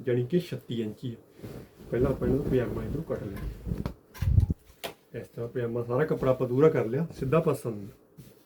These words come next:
ਲਓ ਜੀ। ਕੰਨੀ ਆਪਾਂ ਨੇ ਵਿੱਚ ਨਹੀਂ ਰੱਖਣੀ, ਬਸ ਇਹ ਚੀਜ਼ ਦਾ ਲਾਜ਼ਮੀ ਧਿਆਨ ਰੱਖਿਆ ਕਰੋ। ਜਿਹੜੀਆਂ ਪੁਰਾਣੀਆਂ ਭੈਣਾਂ, ਉਹਨੂੰ ਪਤਾ ਕਈ ਵਾਰੀ ਚੈਨਲ ਤੇ ਕੁਦਰਤੀ ਕਿਸੇ ਭੈਣ ਕੋਲੇ ਅੱਜ ਹੀ ਵੀਡੀਓ ਆਈ ਹੁੰਦੀ ਹੈ, ਹਨਾ?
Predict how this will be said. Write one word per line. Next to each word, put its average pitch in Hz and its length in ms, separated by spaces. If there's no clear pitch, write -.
ਲਓ 107 100
ਜੀ। - 200
ਕੰਨੀ 151 340
ਆਪਾਂ 160 240
ਨੇ 165 80
ਵਿੱਚ 139 260
ਨਹੀਂ 127 140
ਰੱਖਣੀ, 139 220
ਬਸ 139 180
ਇਹ 160 220
ਚੀਜ਼ 160 200
ਦਾ 156 80
ਲਾਜ਼ਮੀ 131 300
ਧਿਆਨ 151 220
ਰੱਖਿਆ 135 240
ਕਰੋ। 139 140
ਜਿਹੜੀਆਂ 135 200
ਪੁਰਾਣੀਆਂ 135 440
ਭੈਣਾਂ, 143 360
ਉਹਨੂੰ 139 200
ਪਤਾ 135 300
ਕਈ 151 140
ਵਾਰੀ 170 140
ਚੈਨਲ 139 400
ਤੇ 143 100
ਕੁਦਰਤੀ 143 440
ਕਿਸੇ 139 220
ਭੈਣ 139 220
ਕੋਲੇ 131 240
ਅੱਜ 120 140
ਹੀ 143 80
ਵੀਡੀਓ 147 240
ਆਈ 123 160
ਹੁੰਦੀ 120 240
ਹੈ, 123 60
ਹਨਾ? 156 140